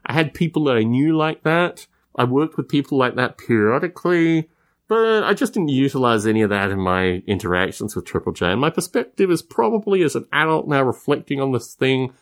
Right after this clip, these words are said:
there are a number of things that I could have done differently. But at the time, I just felt like some tortured musician type that couldn't get his music played, his independent Australian-produced music played on the Australian Youth Music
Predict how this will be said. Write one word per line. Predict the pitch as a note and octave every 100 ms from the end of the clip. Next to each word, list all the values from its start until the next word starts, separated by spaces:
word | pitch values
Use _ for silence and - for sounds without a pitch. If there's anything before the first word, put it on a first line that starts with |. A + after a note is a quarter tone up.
| _ _ _
there | F3
are | G3
a |
number | G3 F#3
of | F3
things | D3+ C#3+ C3
that | C3+
I |
could | A2 A2+
have | G2+
done | A2 G#2+ G#2
differently. | D3 C#3 C3+ C3 A#2+ A#2+ A#2 A2 G#2+ G2+ _ _ _
But | F3+ E3+
at | -
the |
time, | - - E3+ E3 D#3+
I | C3
just | A2+ C3 -
felt | B2+ -
like | A2 -
some | - G2+ -
tortured | - C3+ B2+ - G2+
musician | G#2 F#2+ - D3+ D3+ B2
type | - B2+ A#2+ - _ _ _ -
that | -
couldn't | - F3 E3 -
get | D3 -
his | A2+ A2+ B2+
music | C3+ C#3+ - - _
played, | - B2+ G#2+ A2+
his | A2 -
independent | F#3 F3 E3 - D3+ C#3 C#3
Australian-produced | - - E3 E3 F3 E3 C#3 B2+ A2+ G#2+ -
music | A#2+ A#2 G#2 - _
played | - A#2 G#2+ A2 A2 - _ _ _
on | A#2+ C3
the |
Australian | B2+ - C#3+ C3+ B2+
Youth | A#2 G#2 A2 - - -
Music | G2+ G2+ G2 A2+ -